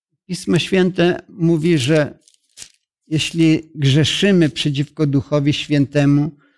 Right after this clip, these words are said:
to tak naprawdę grzeszymy przeciwko Bogu.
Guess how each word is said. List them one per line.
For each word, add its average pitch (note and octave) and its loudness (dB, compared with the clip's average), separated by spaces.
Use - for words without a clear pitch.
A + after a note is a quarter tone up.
to D#3+ -14
tak D#3+ 0
naprawdę D3 2
grzeszymy C3 0
przeciwko C3 -8
Bogu. A2+ -6